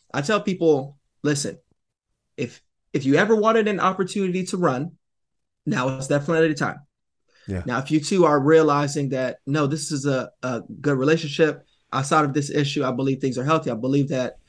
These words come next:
Speaker 1: you know, we can serve God together," then I say that definitely stick through it. You can help them. But it also takes that person wanting to, to be freed themselves,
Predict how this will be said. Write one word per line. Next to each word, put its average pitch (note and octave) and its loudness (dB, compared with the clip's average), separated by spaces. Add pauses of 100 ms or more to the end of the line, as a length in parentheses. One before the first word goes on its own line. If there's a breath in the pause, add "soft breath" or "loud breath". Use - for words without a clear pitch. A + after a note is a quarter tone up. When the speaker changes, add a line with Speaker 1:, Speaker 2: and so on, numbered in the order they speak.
(560)
Speaker 1:
you D3 -2
know, C3+ 2
we C#3 0
can C#3+ -4
serve C3+ 0
God C#3+ 2
together," D3 -2
then C#3 -2
I C#3+ 0
say C#3+ 0
that B2+ -6
definitely D#3 0
stick C3 -6
through D#3 2
it. C#3 0
You B2 -6
can B2+ -6
help C#3+ -2
them. C#3 -2 (340 soft breath)
But C#3+ 2 (280)
it D#3+ 4
also F#3 4
takes D#3+ -4
that D3 0
person D3 0
wanting C#3 -2
to, A#2+ -4 (480)
to C3+ -4
be B2 0
freed C3 -2
themselves, - -8